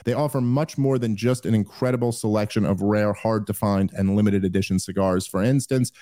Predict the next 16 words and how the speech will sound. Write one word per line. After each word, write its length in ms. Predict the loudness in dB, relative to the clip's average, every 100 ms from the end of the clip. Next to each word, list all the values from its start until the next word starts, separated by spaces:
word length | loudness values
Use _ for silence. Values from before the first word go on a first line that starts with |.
| -2
this 200 | 0 0
is 120 | 0
America's 520 | 0 0 0 0 -2
favorite 560 | -4 -4 0 0 0 0
online 480 | 0 2 2 2 0
tobacconist 760 | 0 0 0 0 2 0 0
because 320 | -4 0 0 0
they 140 | -2
offer 360 | 0 -2 0 0
the 120 | 0
best 520 | -2 -2 -2 -2 -6
customer 500 | -4 -4 0 0 0
experience 600 | 0 -4 0 2 2 0
on 160 | 0 0
the 80 | 0
planet, 480 | 0 0 2 0